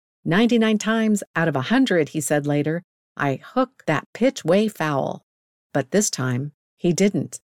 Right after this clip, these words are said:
The ball swerved right and disappeared over the wall. "It was the ultimate sports fantasy," Carter said.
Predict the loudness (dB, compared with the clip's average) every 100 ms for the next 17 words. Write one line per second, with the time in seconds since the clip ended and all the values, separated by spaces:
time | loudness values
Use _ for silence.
0 | _ -6 -4 -2 -2 -4 -2 -2 -2 -4
1 | -4 -4 -4 -4 -4 -2 -4 -4 -8 -6
2 | -2 -2 -4 -8 -4 -2 0 0 -2 -2
3 | -4 -8 -18 _ _ _ _ _ _ _
4 | -2 -2 -2 -2 -2 -2 -4 -4 -6 -4
5 | -2 -2 0 0 -2 -10 -12 -6 -4 -6
6 | -8 -6 -4 -2 -4 -4 -6 -6 -4 -4
7 | -4 -6 -4 -2 -2